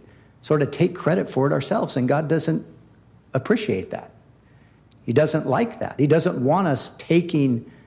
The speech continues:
credit for what he does.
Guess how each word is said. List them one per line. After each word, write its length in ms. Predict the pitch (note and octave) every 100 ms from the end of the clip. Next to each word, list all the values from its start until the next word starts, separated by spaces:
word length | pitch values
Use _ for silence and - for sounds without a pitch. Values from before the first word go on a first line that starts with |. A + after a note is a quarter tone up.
| - - - _
credit 540 | - - F#3 D#3+ C3 -
for 180 | D3+
what 280 | C3+ C3 -
he 240 | - D3 C#3
does. 680 | C#3 G#3+ - - - -